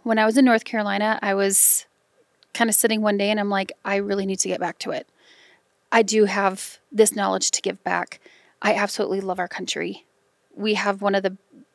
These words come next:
best governments in the world, in my opinion. My love for country, my love for what I am able to do at the very basic level and make sure that people can vote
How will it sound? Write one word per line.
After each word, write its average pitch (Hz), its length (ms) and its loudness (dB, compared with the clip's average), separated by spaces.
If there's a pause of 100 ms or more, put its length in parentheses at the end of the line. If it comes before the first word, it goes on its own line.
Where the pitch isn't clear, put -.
(680)
best 208 340 0
governments 190 480 -4 (120)
in 214 180 -2
the 196 80 -6
world, 165 400 -8 (640)
in 208 160 0
my 196 160 0
opinion. 185 540 -6 (280)
My 214 400 0
love 208 200 6
for 220 120 -4
country, 202 380 -4
my 196 120 -2
love 185 200 -2
for 185 580 -4 (280)
what 196 220 0
I 196 120 0
am 196 120 -2
able 190 240 -2
to 208 140 -2
do 202 320 2
at 190 380 -4
the 208 80 -2
very 196 240 -2
basic 190 460 -4
level 190 260 0
and 196 100 -4
make 196 160 -4
sure - 180 -2
that - 220 -4
people 202 220 -10
can 196 220 -8
vote 208 420 -4